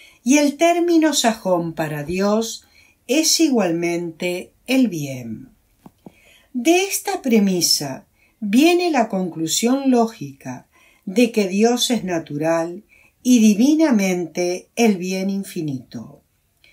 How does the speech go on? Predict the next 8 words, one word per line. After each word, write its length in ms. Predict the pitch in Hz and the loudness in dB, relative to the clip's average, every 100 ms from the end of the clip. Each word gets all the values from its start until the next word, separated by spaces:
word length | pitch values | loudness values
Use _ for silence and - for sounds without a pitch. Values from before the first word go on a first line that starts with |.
| _ _ _ | _ _ _
¿Cómo 400 | - 494 494 440 | 0 0 2 -4
puede 600 | - 214 196 175 175 170 165 | 2 2 4 2 2 2 2
entonces 1000 | 160 156 220 269 214 - 127 - - _ _ _ | 0 0 2 2 2 -2 -6 -10 -12 _ _ _
cambiar 640 | - 202 202 196 240 277 285 | -2 0 0 0 0 0 -4
o 120 | 277 | -2
cambiarse 960 | 208 165 165 170 165 160 - 160 156 - _ _ _ | -2 -2 0 0 -2 -2 -4 -4 -8 -12 _ _ _
esta 480 | - 254 247 - 247 | 0 2 2 0 -2
conclusión 1000 | 202 185 160 151 - 202 190 165 139 - | -2 -6 -8 -6 -4 -2 -2 -2 -6 -10